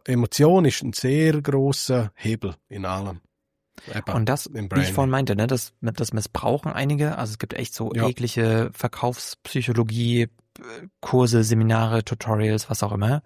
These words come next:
Speaker 2: Ich find das, ah, das ist echt grenzwertig. Also <laughs> da hab ich überhaupt
Speaker 1: Ja,
Speaker 2: keine
Speaker 1: ja.
Speaker 2: Lust da drauf. Und Verkaufspsycholo-, äh, Psychologie ist aber auch, dass man so verkauft, wie man selber gerne kaufen würde.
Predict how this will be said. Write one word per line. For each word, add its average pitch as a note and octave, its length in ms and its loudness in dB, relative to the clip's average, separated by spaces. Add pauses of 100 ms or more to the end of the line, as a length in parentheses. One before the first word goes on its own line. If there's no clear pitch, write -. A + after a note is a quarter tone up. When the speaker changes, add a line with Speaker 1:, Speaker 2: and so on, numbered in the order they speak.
(160)
Speaker 2:
Ich A2 200 -8
find A#2 180 0
das, - 240 -6
ah, - 280 -12
das - 140 -20
ist - 260 -20 (440)
echt - 260 -6
grenzwertig. B2 640 -4
Also G#2+ 280 0
<laughs> - 40 -8
da - 300 -6 (560)
hab A2 100 -2
ich A2 140 -4
überhaupt A#2 240 2
Speaker 1:
Ja, A2 60 -2
Speaker 2:
keine B2 140 2
Speaker 1:
ja. B2 60 2
Speaker 2:
Lust C3 180 -2
da A#2 60 2
drauf. - 360 -4 (540)
Und A2+ 540 2 (340)
Verkaufspsycholo-, C#3 840 -2 (100)
äh, A#2 180 2
Psychologie A#2+ 600 -2
ist - 200 -4
aber A#2 300 -2
auch, B2 320 0 (280)
dass A#2+ 200 -2
man A2+ 120 2
so B2 120 4
verkauft, - 540 -2
wie A#2 60 0
man A2 160 2
selber A2+ 200 4
gerne G#2+ 200 0
kaufen G#2+ 420 -4
würde. A2 280 2